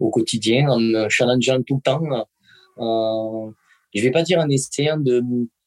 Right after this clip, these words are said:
maîtriser ce que je faisais, euh, mais je dirais plus, et, et essayer de, de, de, de commander en fait, euh, les personnes qui avaient autour de moi, mais plutôt de, de les faire à chaque fois participer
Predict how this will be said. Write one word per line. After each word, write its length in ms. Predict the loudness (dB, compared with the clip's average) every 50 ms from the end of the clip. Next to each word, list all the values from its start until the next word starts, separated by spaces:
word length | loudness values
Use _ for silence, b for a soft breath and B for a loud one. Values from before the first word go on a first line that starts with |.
| _ -8
maîtriser 760 | -4 -2 0 0 -2 -2 -6 -4 -2 -2 -2 0 0 0 0
ce 120 | -2 -4 -4
que 120 | -4 -2
je 120 | -2 -2
faisais, 420 | -2 -2 -2 0 2 0 0 0 -2 _ _ _ b b b b b b b b b _ -4 0
euh, 260 | 2 2 2 2 0 0
mais 160 | 0 -2 -2
je 100 | -2 -4
dirais 320 | -2 0 0 0 0 -2
plus, 200 | -4 -6 -12 -14 _ _ _
et, 200 | 0 2 2 2 2 2
et 120 | 0 0 0
essayer 360 | 0 -2 -2 0 0 0 0
de, 160 | 0 0 -2
de, 160 | 0 0 -2
de, 200 | 0 0 -2 -4 -4 -4
de 60 | -4 -4
commander 440 | -2 0 0 2 2 2 2 0
en 100 | 0 -2
fait, 260 | -4 -4 -4 -4 -4 -4 -4
euh, 200 | -2 -2 -2 -4 -8 -10 -6
les 280 | -6 -4 0 0 0 2
personnes 320 | 0 0 0 2 2 2
qui 80 | 4 2
avaient 100 | 2 2
autour 220 | 0 0 0 -2
de 60 | 0
moi, 120 | 2 2 2
mais 120 | 2 0
plutôt 280 | -2 -6 -6 -4 -2 0
de, 200 | 0 0 0 2
de 120 | 0 0
les 80 | -2 -2
faire 160 | -2 -2 -2
à 40 | -2
chaque 180 | -4 -6 -4
fois 120 | -4 -4 -4
participer 640 | -4 -6 -6 -8 -8 -4 -4 -2 0 0 0 0